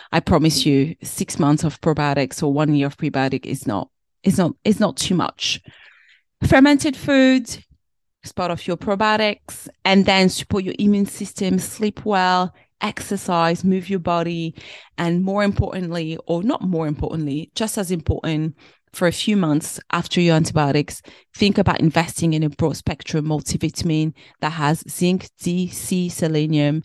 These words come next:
um, to support you, to get your body, to restore your body, to restore your gut. And last and definitely not least, support your liver with beautiful herbs, loads of greens, and less alcohol.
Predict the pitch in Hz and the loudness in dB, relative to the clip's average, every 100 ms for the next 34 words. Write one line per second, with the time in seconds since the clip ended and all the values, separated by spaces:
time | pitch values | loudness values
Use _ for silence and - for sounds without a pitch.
0 | _ - _ - 170 165 - - - - | _ -20 _ -2 -2 -2 -6 -6 -4 -4
1 | - 226 165 165 - 180 196 - 196 170 | -2 0 0 0 -6 -6 -6 -2 0 2
2 | 180 185 - 185 170 - 196 196 180 175 | 0 0 -4 -10 -8 -2 0 2 2 2
3 | 170 - 170 156 - 175 175 160 147 147 | 0 -4 -10 -8 -2 0 0 2 2 2
4 | - - - - - - 170 175 185 180 | -4 -10 -12 -18 -20 -2 2 4 6 2
5 | - - 156 - 285 185 - 196 165 156 | 0 -4 -6 -2 0 0 0 0 2 -2
6 | - 160 139 151 - - - - - 180 | -2 0 0 -2 -6 -6 -4 -2 0 0
7 | 190 - - 175 156 170 196 269 254 185 | -2 -8 -10 -8 -4 -2 0 2 2 0
8 | 165 156 - - 147 202 202 196 202 208 | -2 -6 -6 -12 -4 -2 0 -2 -2 0
9 | 196 185 - - - 170 143 - 214 214 | 2 2 -2 -8 -4 -2 -2 -2 2 4
10 | 208 202 202 - - - - - - 160 | 4 2 0 -8 -14 -20 -20 -20 -6 0
11 | 160 151 - 165 160 - - - 147 - | 2 0 -2 -4 -4 -10 -14 -8 -8 -6
12 | 135 151 - | -6 -6 -8